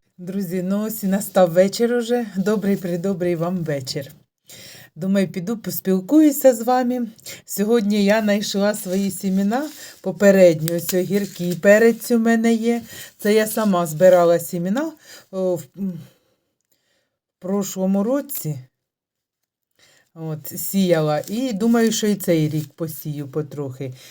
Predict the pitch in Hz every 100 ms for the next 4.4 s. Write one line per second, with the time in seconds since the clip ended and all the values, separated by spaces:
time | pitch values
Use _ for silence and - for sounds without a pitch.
0 | - - 190 190 226 214 269 262 - 240
1 | 247 240 208 240 220 196 160 156 160 160
2 | 156 170 170 160 160 160 170 170 254 247
3 | - 196 190 - _ _ _ _ 208 226
4 | 240 254 254